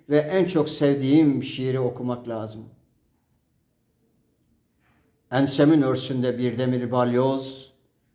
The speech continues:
kapandım yatağa son çare diye.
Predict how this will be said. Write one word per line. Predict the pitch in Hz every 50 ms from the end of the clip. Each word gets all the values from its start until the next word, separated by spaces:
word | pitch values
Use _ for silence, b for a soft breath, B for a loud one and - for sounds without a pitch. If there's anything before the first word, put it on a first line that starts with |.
| _ _
kapandım | - - 135 123 - 156 143 143 139 127 143 160 156 143 131 131
yatağa | 127 120 - - - 127 123 123
son | 120 - - 127 120
çare | 117 - - 135 123 120 117 127 123 113
diye. | 113 113 113 110 110 113 - -